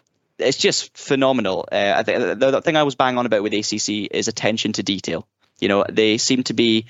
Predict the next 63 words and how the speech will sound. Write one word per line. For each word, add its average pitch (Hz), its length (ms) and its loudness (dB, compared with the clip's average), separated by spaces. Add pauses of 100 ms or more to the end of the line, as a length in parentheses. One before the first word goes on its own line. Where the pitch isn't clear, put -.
(140)
second 143 500 -2
to - 80 -4
none 104 380 0 (280)
when 110 120 2
it - 80 -2
comes 107 280 -2
to 95 80 -2
the 104 100 0
attention 104 360 -4
to 98 80 -8
detail. 101 240 0
And 110 60 4
that's 151 160 0
not 175 160 2
just 165 220 0
in 151 60 -2
the 131 60 2
handling, 120 380 0
to - 100 -14
be - 60 -6
fair. 101 280 -2 (200)
It's - 120 0
in 185 60 4
the 165 60 2
sounds. 120 460 2
It's - 140 -4
in 113 240 -4
the 120 100 -4
way 120 200 2
everything 113 340 0
feels, 110 260 -2
the - 80 -6
curb 135 400 0
rumbles, 123 580 2 (320)
the, 104 200 2
the 107 140 0
little 123 220 2
things 123 260 0
in 117 100 2
between 123 360 0
the 113 60 0
pit - 180 0
stops - 300 0
and 117 80 2
all 113 80 2
that. 110 260 2 (160)
I, 101 60 0
I - 20 -2
think 139 380 -2
that 113 260 2 (560)
it's - 160 0
really 139 240 4
hard 131 240 2
to - 80 -6
find 120 240 0
a 110 40 -2
game 107 320 2
that - 200 -4
has 110 200 -4
a 107 80 0
more, 113 500 2 (600)
uh, 92 140 2
just - 180 -6